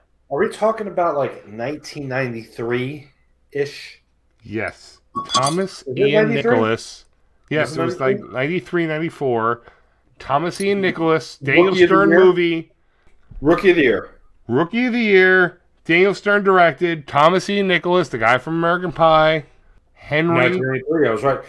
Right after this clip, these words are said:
Speaker 1: Gary Busey was in it.
Speaker 2: Gary Busey, Daniel Stern, Thomas Ian Nicholas, the black guy who was the coach.
Speaker 1: The black guy who was Danny Glover?
Speaker 2: No, he wasn't Danny Glover.
Speaker 1: Oh,
Speaker 2: That's
Speaker 1: no, he was in, um,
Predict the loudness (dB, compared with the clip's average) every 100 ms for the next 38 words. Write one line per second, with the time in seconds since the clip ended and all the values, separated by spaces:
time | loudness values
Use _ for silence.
0 | -20 _ -4 2 6 4 2 -6 -8 -6
1 | -6 -4 -4 -6 -14 _ _ _ _ -10
2 | -8 -6 -6 -4 -4 -2 0 0 -2 -6
3 | _ _ -6 -4 -2 -4 -4 0 2 2
4 | 0 -4 -4 -2 -2 -4 -4 -4 -6 -4
5 | -2 -2 -6 -18 _ _ _ -8 0 2
6 | 2 -4 -4 -6 -8 -2 0 0 -4 -16
7 | -20 -20 -20 -8 -8 -6 -2 4 6 4
8 | 0 0 0 -4 -6 -2 -2 0 2 2
9 | 0 -8 -20 _ _ _ _ -8 -4 -2
10 | -4 -2 -2 -4 -6 -6 -6 -8 -6 -4
11 | -2 -2 0 2 4 2 4 0 -2 -4
12 | -2 0 2 0 -4